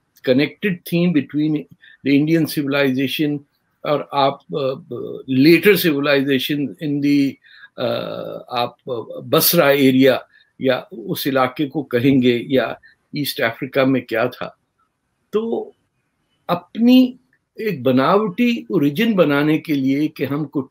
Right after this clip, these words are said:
टर्क्स हैं या अरब हैं, इसमें हम अपनी पाँच हजार साल पुरानी,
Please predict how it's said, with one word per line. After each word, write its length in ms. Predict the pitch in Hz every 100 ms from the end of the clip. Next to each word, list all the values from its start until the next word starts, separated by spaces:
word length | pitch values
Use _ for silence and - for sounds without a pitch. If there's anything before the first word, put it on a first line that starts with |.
| -
टर्क्स 480 | 175 170 - -
हैं 180 | 143 147
या 200 | 156 135
अरब 420 | - 147 165 196
हैं, 300 | 131 127 151 - _ _ _ _ _ _ _
इसमें 500 | 196 185 - 233 285
हम 500 | 247 214 233 240 240 _ _ _ _ _ _ _ _ -
अपनी 420 | 196 - - 220
पाँच 580 | 175 _ 151 156 190 180
हजार 280 | 165 156 160
साल 340 | - 139 160
पुरानी, 760 | 170 156 131 123 135 160 170